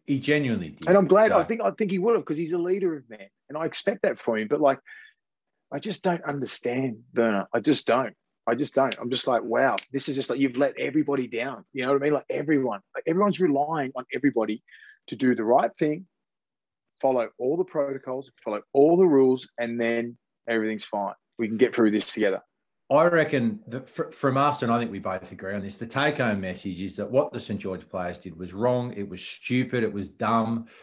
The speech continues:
Speaker 1: It was all of the things. They've been dealt with by the police. They've been dealt with by the N R L. But that whole sacking of Paul Vaughan, I think,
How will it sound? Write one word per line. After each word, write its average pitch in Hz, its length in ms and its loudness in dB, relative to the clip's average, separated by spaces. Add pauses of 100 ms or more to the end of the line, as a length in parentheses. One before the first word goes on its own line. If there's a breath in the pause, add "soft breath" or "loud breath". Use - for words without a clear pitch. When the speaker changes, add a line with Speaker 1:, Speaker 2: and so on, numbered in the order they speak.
Speaker 1:
It 110 60 -2
was 110 240 -2
all 156 240 6
of 110 100 2
the 107 80 0
things. 104 320 -2
They've 107 160 -2
been 107 180 -2
dealt 139 260 4
with 110 140 -2
by 107 120 -2
the 101 100 -4
police. 98 380 -6
They've 101 140 -6
been 101 160 -6
dealt 120 200 -2
with 101 120 -6
by 98 120 -4
the 90 140 -4
N 90 100 -6
R 85 200 -6
L. 82 280 -10 (380 soft breath)
But 98 280 0 (280)
that 127 260 0
whole 110 340 0
sacking 104 560 -4
of 92 160 -12
Paul 95 280 -4
Vaughan, 90 640 -8 (260 loud breath)
I 101 140 0
think, 202 400 -8